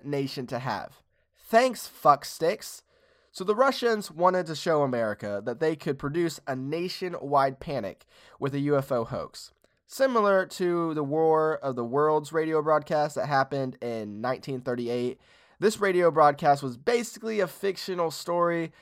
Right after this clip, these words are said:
told over the radio about these tripods driven by aliens killing people. Well, I guess the broadcast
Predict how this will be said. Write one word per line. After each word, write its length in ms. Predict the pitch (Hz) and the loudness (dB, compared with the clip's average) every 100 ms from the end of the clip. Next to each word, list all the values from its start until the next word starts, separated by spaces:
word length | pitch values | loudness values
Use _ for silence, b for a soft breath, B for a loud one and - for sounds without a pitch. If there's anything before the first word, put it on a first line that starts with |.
| b b | b b
told 220 | 180 175 | -2 2
over 240 | 175 151 | 2 2
the 120 | 139 131 | -2 2
radio 480 | 151 156 151 147 | 2 2 2 4
about 260 | 139 131 123 | 4 2 0
these 160 | 117 - | -4 0
tripods 560 | 175 151 151 139 127 | 4 4 4 2 2
driven 300 | 127 220 190 | 4 4 4
by 180 | 143 127 | 2 2
aliens 400 | 117 117 113 117 | 0 -4 -6 -6
killing 320 | - 151 120 | -4 -2 -2
people. 440 | 110 101 101 98 b b b b b - | -6 -10 -8 -8 b b b b b 2
Well, 260 | 190 196 - | 8 8 6
I 100 | 208 | 2
guess 300 | 226 254 247 | 2 2 0
the 120 | 196 | -6
broadcast 720 | 165 165 160 180 156 147 - | 6 6 6 4 4 2 -2